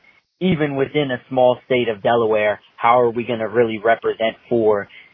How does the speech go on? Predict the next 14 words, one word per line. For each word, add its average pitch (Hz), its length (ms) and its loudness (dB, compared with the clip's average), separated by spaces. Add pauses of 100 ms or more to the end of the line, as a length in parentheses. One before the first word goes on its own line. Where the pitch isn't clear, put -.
an 120 160 0
even 113 340 -4 (160)
smaller 120 440 4
portion 113 480 0
of 92 100 -8
where 110 220 2
we're 101 240 -4
from? 113 280 2
'Cause 104 220 -4
if 107 160 -2
you 143 100 -4
go 127 200 2
to 107 100 0
Wilmington, 107 880 -2